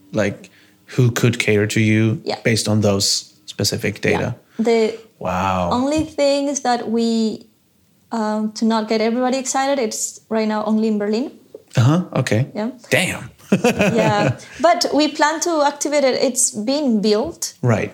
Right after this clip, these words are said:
Speaker 2: technically wise, so it can be active in the whole world.
Speaker 1: Because I think, uh, like, how, how much more work would it be to make it, like, Germany-wide, for example?
Speaker 2: Not, nothing.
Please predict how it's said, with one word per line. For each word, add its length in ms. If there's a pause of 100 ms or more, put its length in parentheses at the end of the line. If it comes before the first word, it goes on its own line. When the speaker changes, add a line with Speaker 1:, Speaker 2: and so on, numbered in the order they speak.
Speaker 2:
technically 540
wise, 500
so 200
it 160
can 180
be 120
active 300
in 100
the 80
whole 220
world. 400 (540)
Speaker 1:
Because 320
I 100
think, 340
uh, 160
like, 320
how, 680 (340)
how 200
much 260
more 180
work 280
would 120
it 120
be 160
to 140
make 200
it, 80
like, 180
Germany-wide, 760 (140)
for 120
example? 480 (1800)
Speaker 2:
Not, 440 (360)
nothing. 460